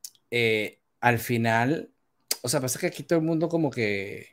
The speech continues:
todo el mundo tiene razón, todo el mundo va preso. Hera también, al final del día, eh, no lo hace bien porque se lo toma muy personal. ¿Por qué? Porque, bueno, porque ahí se, ahí se, ahí se, ahí,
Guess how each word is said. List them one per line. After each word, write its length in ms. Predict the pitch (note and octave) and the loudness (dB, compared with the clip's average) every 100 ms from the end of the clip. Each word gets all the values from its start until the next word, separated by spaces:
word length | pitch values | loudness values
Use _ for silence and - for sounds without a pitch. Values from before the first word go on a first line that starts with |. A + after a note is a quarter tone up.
| _ - - - _ _ | _ -20 -20 -20 _ _
todo 100 | - | -8
el 60 | A2 | -4
mundo 180 | D#3+ D#3 | -2 0
tiene 200 | D#3+ D3+ | 2 4
razón, 320 | B2+ D3+ D3+ | 2 2 2
todo 80 | C#3 | 2
el 60 | |
mundo 220 | C3 C#3 C#3+ | 2 4 4
va 140 | C#3+ | 4
preso. 480 | C#3+ C#3+ C#3+ D#3 D3 _ _ _ _ _ _ | 4 4 2 -2 -6 _ _ _ _ _ _
Hera 200 | B2 B2 | 2 6
también, 640 | F3+ D#3 B2+ B2 D#3+ E3+ - | 6 4 4 2 0 0 -2
al 120 | C#3 | -2
final 300 | C3+ B2 G#2+ | 0 0 0
del 140 | B2 | -2
día, 560 | C#3 D3+ E3 F3 F2 - - | 0 2 2 0 -4 -8 -4
eh, 400 | A#2 A2 G#2+ G#2 | 0 0 0 -2
no 160 | B2 B2 | 0 2
lo 100 | C3+ | 2
hace 220 | C3+ D3 | 2 0
bien 260 | D3+ B2+ F#2+ | 0 0 -2
porque 220 | A2 - | -6 -4
se 120 | A#2 | -4
lo 120 | G2+ | -4
toma 340 | G#2 G#2 A#2+ - _ | -2 -2 -4 -6 _
muy 240 | D3+ D3 D3 | 2 4 4
personal. 540 | D3 B2+ F#2 G#2 E2 _ _ | 2 -4 -4 -6 -8 _ _
¿Por 180 | B2+ A#2+ | -2 0
qué? 200 | - D#3 | 2 2
Porque, 240 | A#2 G#2+ | 0 -4
bueno, 240 | G2+ B2 A2 | 0 0 0
porque 280 | A2+ - E2+ | -4 -6 -6
ahí 120 | F2 | -4
se, 180 | - F#2+ | -4 -4
ahí 180 | F#2 E2+ | -6 -6
se, 300 | - G#2+ G2+ | -4 -4 -4
ahí 140 | F2 | -6
se, 200 | - G#2 - | -6 -8 -8
ahí, 260 | E2 D2 | -12 -14